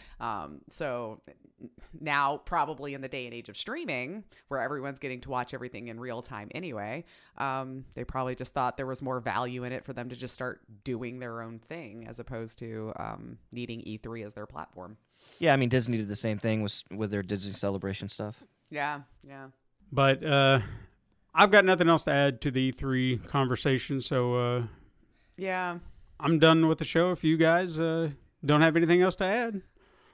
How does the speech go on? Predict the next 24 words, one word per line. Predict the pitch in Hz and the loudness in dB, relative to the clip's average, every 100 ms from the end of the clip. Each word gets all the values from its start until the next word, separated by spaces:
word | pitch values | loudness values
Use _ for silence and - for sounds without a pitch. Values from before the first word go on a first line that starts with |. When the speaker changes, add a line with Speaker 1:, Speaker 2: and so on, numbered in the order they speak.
| _ _ _ _ _ _ _ _ _ | _ _ _ _ _ _ _ _ _
Speaker 1:
I | 190 190 | -10 -8
think | 185 196 | -6 -6
we | 202 | -4
covered | 190 214 196 | -4 -4 -4
the | |
rumors | 165 185 220 226 226 202 | -4 -4 -6 -6 -6 -6
that, | 214 214 214 | -6 -6 -4
uh, | 202 196 185 | -4 -4 -2
I | 220 | -2
had | 226 | -2
heard | 180 185 | -2 -2
about, | 170 160 170 | 2 2 2
at | - | -2
least | 175 175 - 165 | -4 -4 -4 -4
thus | 170 - | -4 -4
far, | - 151 151 170 180 | -2 -2 0 -2 -2
and, | 147 135 135 | -4 -8 -8
um, | 143 135 135 139 - - - | -4 -4 -6 -12 -20 -20 0
I | 170 | 2
would | 190 | 4
have | 185 | 2
to | 180 | 0
say | 175 165 160 | -4 -2 0
I, | 143 | 0